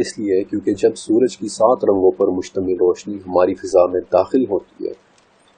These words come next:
तो फिजा में मौजूद गैसेस की वजह से नीला रंग बाकी रोशनी से अलहदा होकर हर तरफ फैल जाता है, क्योंकि नीले रंग की तूल मौज, इसकी wavelength सबसे कम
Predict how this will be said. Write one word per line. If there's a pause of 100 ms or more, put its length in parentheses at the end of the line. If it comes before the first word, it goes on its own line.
(640)
तो
फिजा
में
मौजूद
गैसेस
की
वजह
से
नीला
रंग
बाकी
रोशनी
से
अलहदा
होकर
हर
तरफ
फैल
जाता
है, (880)
क्योंकि
नीले
रंग
की
तूल
मौज,
इसकी
wavelength
सबसे
कम